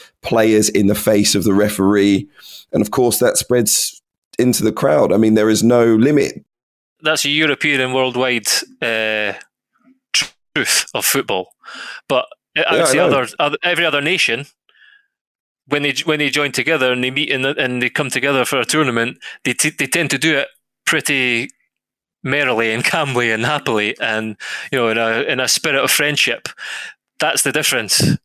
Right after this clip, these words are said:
Speaker 2: So there's something, it's something deeper than just, you know, talking about the lads getting pissed up and, and them not caring about the football team. It's about national identity. I, I think we should knock it in the head there because football, it, you know,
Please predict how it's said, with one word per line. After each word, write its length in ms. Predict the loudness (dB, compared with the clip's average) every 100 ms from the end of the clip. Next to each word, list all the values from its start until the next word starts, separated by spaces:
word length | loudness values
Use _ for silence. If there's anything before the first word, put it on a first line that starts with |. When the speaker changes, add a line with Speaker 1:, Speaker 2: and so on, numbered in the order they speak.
| _ _ -4
Speaker 2:
So 180 | -2
there's 140 | 0 0
something, 440 | 0 0 -2 -2 -2
it's 180 | 0
something 380 | 0 0 -2 -2
deeper 260 | -2 -2 0
than 180 | 0 -2
just, 400 | -2 -2 -4 -8 -10 -14 -12 -6
you 60 |
know, 200 | -2 -4 -6 _ _ _ -20 -20 -20 -6
talking 260 | -4 -2
about 280 | -2 0 -2 -6 _ _ _ _ _ -8
the 60 | -2
lads 220 | 0 0
getting 220 | -2 -2
pissed 260 | -2 -2 0
up 220 | 0 -2 -10 -6
and, 440 | -4 -2 -2 -4 -8 -16 -6
and 440 | -4 -2 -2 -2
them 140 | -2 -2
not 160 | -2
caring 180 | 0 -2
about 160 | 0 -2
the 80 | -2
football 280 | -2 -2
team. 260 | -4 -6 -6 _ _ -8
It's 240 | -4 -2
about 280 | -2 -2 -2
national 360 | -2 -2 -2 -2
identity. 540 | -2 -2 -4 -4 -6 -8 _ _ _ -20 -12 -4
I, 120 | -4 -2
I 80 | -4
think 180 | -4 -4
we 60 | -2
should 220 | -2 -2
knock 200 | -4 -2
it 40 |
in 60 | -2
the 60 |
head 140 | -2 -2
there 160 | -4
because 400 | -2 -2 -2 -4 -6
football, 540 | -4 -4 -2 -2 -4 -8 _ _
it, 140 | -4
you 60 | -2
know, 160 | -2